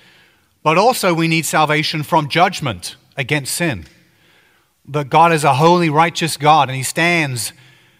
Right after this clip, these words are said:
in judgment righteously, the, the only one who can assess, properly assess every human heart and will bring consequence and bring justice about. We need to be saved from that judgment.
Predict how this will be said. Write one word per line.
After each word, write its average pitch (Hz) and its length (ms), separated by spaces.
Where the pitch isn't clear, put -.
in 175 200
judgment 147 680
righteously, 156 760
the, 123 180
the 165 120
only 254 360
one 208 360
who 147 120
can 180 160
assess, 175 360
properly 196 340
assess 180 360
every 196 320
human 196 320
heart 151 560
and 156 220
will 165 140
bring 170 240
consequence 175 760
and 156 140
bring 165 200
justice 170 420
about. 120 400
We 175 180
need 214 100
to 214 60
be 220 80
saved 240 400
from 196 160
that 190 160
judgment. 220 680